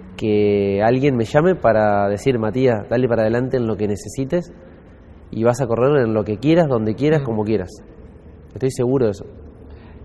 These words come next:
Speaker 2: ¿Cómo es el mundo Ferrari?
Speaker 1: Ferrari es muy, muy grande, muy grande y, y es distinto a todo. O sea, distinto a todo, distinto a lo que me está pasando con Audi ahora. Es algo completamente distinto y,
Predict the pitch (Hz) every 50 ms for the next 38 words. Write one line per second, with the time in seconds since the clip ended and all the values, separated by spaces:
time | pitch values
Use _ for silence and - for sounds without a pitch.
0 | - - - - 185 185 190 - - 175 165 170 165 156 - 156 147 147 143 139
1 | 135 131 - - - - - - - - - - - - - - - - - -
2 | - - - - - 110 113 127 147 160 151 131 113 101 - - 107 110 113 123
3 | 131 139 135 123 107 98 98 104 110 117 123 123 123 117 107 104 101 98 98 90
4 | 90 87 92 - - - - - - - 107 113 117 117 117 123 135 151 156 151
5 | 131 117 110 104 98 - - - - - - - - - - - - - - -
6 | - 98 98 98 98 98 95 98 98 101 110 127 135 135 135 123 - 131 127 117
7 | 113 107 110 110 101 90 82 - - - - - - - - - - - - 98
8 | 92 - 117 113 110 104 85 123 143 147 123 104 113 113 107 110 104 101 95 98
9 | 98 - - 95 101 95 - 110 107 107 98 98 101 104 104 101 101 101 101 110
10 | 123 127 123 117 107 - - - - - - - - - - 104 123 120 120 117
11 | 107 113 110 123 147 143 151 135 135 127 113 117 107 107 101 - 131 147 160 156
12 | 170 147 123 110 104 101 95